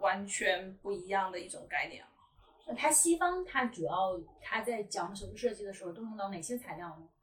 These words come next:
Speaker 1: 呃，我觉得可能是从教学，首先是从教学的这种阶段不一样吧。他们当然也有这种贵重金属的，但是他们一般是在，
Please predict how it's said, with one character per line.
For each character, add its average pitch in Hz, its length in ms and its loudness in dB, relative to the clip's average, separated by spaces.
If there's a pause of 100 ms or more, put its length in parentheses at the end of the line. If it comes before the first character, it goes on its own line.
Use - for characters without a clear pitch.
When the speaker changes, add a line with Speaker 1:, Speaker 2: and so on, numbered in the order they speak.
(680)
Speaker 1:
呃， 247 440 12
我 214 160 8
觉 214 160 6
得 262 140 12
可 269 160 -2
能 262 480 2
是 330 580 8
从 254 400 2
教 302 320 10
学， 226 720 2
首 220 180 8
先 302 220 6
是 339 160 8
从 240 280 2
教 277 240 10
学 214 280 0
的 208 200 -4
这 226 140 -2
种 208 180 -12
阶 240 200 2
段 254 240 10
不 269 120 -8
一 214 100 -4
样 240 360 6
吧。 - 380 -6
他 277 160 6
们 254 340 4 (320)
当 294 140 12
然 277 160 10
也 214 220 2
有 254 220 8
这 220 180 0
种 202 300 -4
贵 226 140 -4
重 226 180 -4
金 226 240 2
属 - 300 -2
的， - 220 -4
但 226 120 2
是 233 140 2
他 233 160 4
们 226 160 -4
一 226 60 -12
般 233 420 2
是 240 360 6
在， 214 420 10